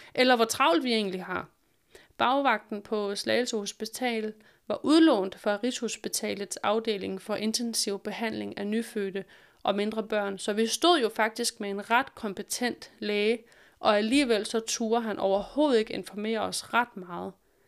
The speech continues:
Det er på den ene side rigtig fint, at en læge ikke begynder at gætte eller informere om noget, han ikke ved nok om. Men det er godt nok også stressende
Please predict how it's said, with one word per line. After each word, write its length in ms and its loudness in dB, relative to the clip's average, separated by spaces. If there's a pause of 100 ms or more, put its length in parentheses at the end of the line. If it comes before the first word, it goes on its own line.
(520)
Det 100 0
er 40 0
på 160 0
den 180 -2
ene 260 -2
side 400 0
rigtig 300 -2
fint, 480 -2 (500)
at 140 0
en 160 0
læge 160 4
ikke 200 -2
begynder 420 0
at 140 -2
gætte 360 0
eller 220 0
informere 600 -2
om 100 0
noget, 300 -2
han 260 -2
ikke 240 -2
ved 140 2
nok 240 -4
om. 240 -8 (460)
Men 180 -2
det 80 2
er 160 -8
godt 240 4
nok 180 0
også 220 2
stressende 560 -2